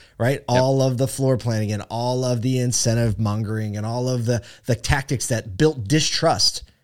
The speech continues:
Speaker 1: in the consumer mindset. But it's good to see inventory coming back up.
Speaker 2: It is. It is. And, and that's different depending on the manufacturer. You know, you look at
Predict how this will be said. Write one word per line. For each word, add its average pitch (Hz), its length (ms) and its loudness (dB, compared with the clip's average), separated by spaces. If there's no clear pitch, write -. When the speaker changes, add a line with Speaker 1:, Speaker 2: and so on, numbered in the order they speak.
Speaker 1:
in 120 60 2
the 123 60 6
consumer 123 380 2
mindset. - 440 2
But 117 100 0
it's 107 120 -2
good 165 140 4
to 107 60 0
see 131 180 2
inventory 85 360 -2
coming 65 220 -8
back 50 260 -14
up. 50 100 -16
Speaker 2:
It 127 160 2
is. 85 260 -4
It 117 160 0
is. 101 240 0
And, 165 240 0
and 190 200 0
that's 220 200 0
different 180 320 0
depending 147 380 2
on 135 100 2
the 135 60 0
manufacturer. 127 680 0
You 117 140 2
know, 110 260 2
you 107 140 0
look 110 220 0
at 107 140 0